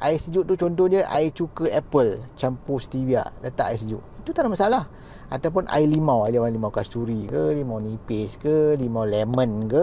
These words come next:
kan. Kita campur, ah, dengan air sejuk, lepas tu letak stevia sikit. Itu tak ada masalah sebab tak ada gu-, tak ada gula. So itu dia. Jadi kita buang benda yang masalah tu namanya gu-, gula, itu konsep dia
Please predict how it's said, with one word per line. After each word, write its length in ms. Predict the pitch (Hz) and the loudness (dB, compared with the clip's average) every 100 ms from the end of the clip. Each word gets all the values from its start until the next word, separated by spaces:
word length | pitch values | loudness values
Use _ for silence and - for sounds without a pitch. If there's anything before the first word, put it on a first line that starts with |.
| 190 | 4
kan. 140 | 202 220 - - - - | 2 0 -12 -20 -20 -18
Kita 240 | - 120 120 | -8 -6 -2
campur, 560 | 104 113 147 147 147 - - - - | -2 0 2 2 2 -4 -18 -14 -2
ah, 240 | 110 113 | 0 0
dengan 240 | 113 117 | 0 -4
air 160 | - 113 | -2 -4
sejuk, 400 | 117 139 233 - | 0 2 0 -2
lepas 180 | 127 190 | -4 -4
tu 80 | 311 | -4
letak 220 | 269 - | -4 -6
stevia 280 | - 131 123 110 | -4 0 0 0
sikit. 160 | 131 - - | -8 -14 -16
Itu 80 | - | -6
tak 160 | 170 | -4
ada 20 | 127 | -2
masalah 300 | 139 202 147 | -2 -2 -4
sebab 240 | 127 123 | -4 -6
tak 160 | - - | -6 -6
ada 100 | 139 | -2
gu-, 260 | 143 370 - - - - | 0 0 -2 -18 -18 -4
tak 160 | 240 | 2
ada 60 | 240 | 4
gula. 320 | 233 196 165 | 4 4 4
So 160 | 156 185 | 0 -6
itu 320 | 160 - - | -6 -6 -8
dia. 160 | - 160 - - - | -8 -10 -12 -16 -8
Jadi 80 | 170 | -8
kita 160 | 160 | -2
buang 320 | 165 175 151 131 | 2 2 2 0
benda 160 | 127 | -2
yang 80 | 120 | -2
masalah 240 | 110 110 | -2 -2
tu 80 | 131 | -2
namanya 240 | 135 123 127 | -2 -2 -2
gu-, 280 | 127 226 - - | -2 -4 -6 -14
gula, 340 | 117 123 117 127 | -4 -2 0 0
itu 80 | 113 | -2
konsep 400 | 117 107 110 90 | -6 -4 -6 -6
dia 160 | 110 | -6